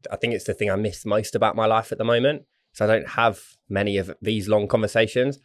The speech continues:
Love my clients, and the conversation I have with my clients are amazing. But, you know, I've spent so long really interacting with people, like, face to face. And since being an online personal trainer, I don't really do that anymore.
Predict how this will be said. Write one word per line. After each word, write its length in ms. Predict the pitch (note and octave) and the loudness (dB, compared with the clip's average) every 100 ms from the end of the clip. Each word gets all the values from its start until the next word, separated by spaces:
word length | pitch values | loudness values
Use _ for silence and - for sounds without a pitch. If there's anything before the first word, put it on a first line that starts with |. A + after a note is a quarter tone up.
| _ | _
Love 200 | G#2 G#2 | 0 0
my 80 | F2+ | -2
clients, 500 | - F2+ F2+ - - | -4 -4 -4 -10 -10
and 100 | G2 | -8
the 40 | G2 | -2
conversation 440 | G#2+ G2 G#2 G2 | 0 0 0 -2
I 40 | |
have 100 | F2+ | -6
with 60 | F2+ | -4
my 60 | E2+ | -4
clients 360 | - F2+ - | -2 -4 -2
are 40 | F2+ | -2
amazing. 460 | F2 F2+ F2 E2+ - _ _ _ | -2 -2 -4 -8 -14 _ _ _
But, 260 | G#2 G2+ - _ _ _ _ _ _ G2 | 2 2 0 _ _ _ _ _ _ -4
you 60 | |
know, 120 | F#2 | -2
I've 180 | F#2+ G2+ - | -2 -2 -8
spent 300 | - G#2+ - | -4 -4 -2
so 180 | - A#2+ | 2 4
long 240 | A2+ G2 | 6 4
really 220 | G2 G2 | 0 0
interacting 360 | F#2+ G2+ - - | 0 0 0 -4
with 80 | E2+ | -8
people, 240 | F2+ F2 | -6 -4
like, 120 | E2+ | -4
face 240 | - F#2 - | -2 -6 -6
to 80 | |
face. 340 | F2 F#2+ F2+ - _ _ _ _ | -2 0 0 -4 _ _ _ _
And 100 | G2 | -8
since 240 | - G#2+ | -4 -4
being 280 | - A#2 A2+ | -2 0 0
an 100 | G2 | 0
online 300 | F#2+ F#2 F2+ | 0 -2 -4
personal 320 | F2+ F2+ - | -4 -6 -8
trainer, 220 | F2+ F2+ E2+ | -4 -2 -2
I 40 | |
don't 120 | F2 | -4
really 140 | E2 E2+ | -4 -8
do 200 | F#2+ F2+ | -8 -6
that 100 | F2+ | -4
anymore. 380 | F#2 F#2+ G2+ | -4 -2 -4